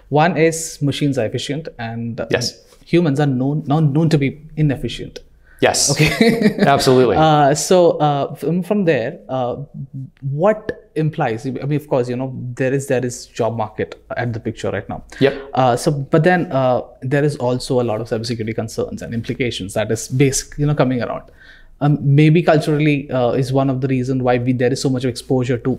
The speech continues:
Speaker 1: you know, both, both side, both side of how future is going to look like. What are your basically, you know, understanding? What do you, what are your predictions for the future?
Speaker 2: Yeah, so the idea of, like, being messy versus efficient,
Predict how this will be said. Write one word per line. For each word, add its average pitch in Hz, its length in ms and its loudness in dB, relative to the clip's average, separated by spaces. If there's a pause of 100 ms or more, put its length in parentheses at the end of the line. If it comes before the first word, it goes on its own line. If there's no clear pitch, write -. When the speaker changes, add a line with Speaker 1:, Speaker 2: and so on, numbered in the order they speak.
Speaker 1:
you 117 100 -2
know, 120 60 -2
both, 143 340 2
both 143 220 2
side, 123 300 -2
both 135 200 0
side 117 220 0
of 113 100 -4
how 117 260 -2 (260)
future 135 360 0
is 151 140 2
going 131 200 -2
to 120 80 -6
look 110 160 -6
like. 120 240 -4 (560)
What 131 360 2
are 202 80 6
your 120 220 4
basically, 113 520 -4
you 113 100 -4
know, 120 240 -6 (160)
understanding? 120 580 -4
What 120 140 -2
do 139 40 2
you, 139 80 2
what 127 400 -2
are 123 120 2
your 120 220 0
predictions 117 580 -6
for 104 100 0
the 101 60 -2
future? - 320 -8 (580)
Speaker 2:
Yeah, 147 480 4
so 156 160 4
the 151 120 6
idea 185 220 6
of, 135 60 4
like, 123 160 2
being 127 260 4
messy 127 240 2
versus 113 260 -2
efficient, 104 460 -4